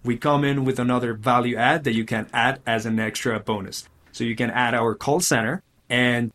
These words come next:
our call center is an American call center. As soon as the lead comes in, you don't have the time to follow up fast. Our call center will do it, right? That's another add-on that you can do, all right? So as long as we're able to provide value, an immense amount of return for our clients,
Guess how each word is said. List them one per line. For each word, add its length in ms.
our 180
call 280
center 280
is 80
an 80
American 420
call 220
center. 260
As 140
soon 140
as 100
the 60
lead 180
comes 260
in, 200
you 80
don't 100
have 200
the 40
time 300
to 120
follow 280
up 160
fast. 400
Our 160
call 240
center 240
will 140
do 180
it, 100
right? 260
That's 240
another 420
add-on 560
that 100
you 80
can 220
do, 220
all 80
right? 300
So 560
as 180
long 200
as 100
we're 240
able 200
to 120
provide 460
value, 440
an 140
immense 460
amount 280
of 120
return 320
for 200
our 120
clients, 480